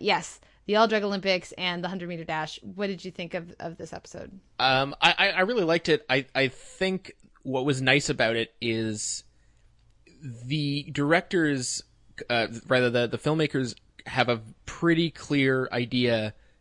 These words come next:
Speaker 2: that almost everyone in this film is at least partially full of shit.
Speaker 1: Mm-hmm.
Speaker 2: And, but they don't hammer it at you too much. They sort of let you, they sort of let it sink in every once in a while.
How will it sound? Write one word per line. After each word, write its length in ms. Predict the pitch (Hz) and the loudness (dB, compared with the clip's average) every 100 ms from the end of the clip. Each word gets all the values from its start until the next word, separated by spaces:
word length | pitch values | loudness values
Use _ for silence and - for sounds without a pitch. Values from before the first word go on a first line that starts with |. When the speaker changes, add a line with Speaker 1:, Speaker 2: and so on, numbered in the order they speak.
| - | -10
Speaker 2:
that 260 | 110 107 - | -6 -6 -6
almost 480 | 117 123 131 127 - | -4 0 2 0 0
everyone 440 | 117 117 120 113 | -2 0 -2 -2
in 80 | 110 | -4
this 160 | 110 - | -6 -8
film 440 | - 113 110 110 - | -4 -2 -2 -6 -8
is 140 | 113 | -8
at 80 | 110 | -6
least 460 | 117 117 120 113 - | -8 -4 -4 -4 -8
partially 480 | - 113 - 110 110 | -6 -6 -4 -8 -8
full 200 | - - | -8 -10
of 120 | - | -8
shit. 340 | - - - - - _ - | -10 -10 -12 -18 -20 _ -6
Speaker 1:
Mm-hmm. 280 | 214 185 208 | -2 0 2
Speaker 2:
And, 280 | 117 113 113 | 4 2 -4
but 180 | 127 147 | -4 2
they 100 | 170 | 4
don't 180 | 214 - | 4 0
hammer 560 | - - 185 202 202 | -10 -4 -2 0 0
it 160 | 208 196 | -2 -2
at 180 | 165 175 | 0 0
you 160 | 202 202 | 0 -6
too 200 | - 214 | -2 -2
much. 340 | 196 214 - | -2 -4 -4
They 180 | 151 143 | 2 2
sort 180 | 135 156 | 2 -2
of 140 | 135 | -2
let 220 | 127 139 | -2 -2
you, 400 | 135 139 135 135 - - - _ _ - | 0 -2 -2 -4 -8 -20 -20 _ _ -12
they 220 | 127 151 | 0 0
sort 180 | - 190 | 2 -2
of 80 | 135 | 0
let 160 | 139 | 0
it 120 | 156 - | 0 -4
sink 300 | - 135 131 | -2 -2 0
in 380 | 123 131 170 - _ - | -2 -2 -8 -14 _ -2
every 160 | 139 | 0
once 200 | 151 160 | 2 0
in 60 | 165 | -2
a 60 | 165 | -4
while. 420 | 165 170 185 | -2 -4 -6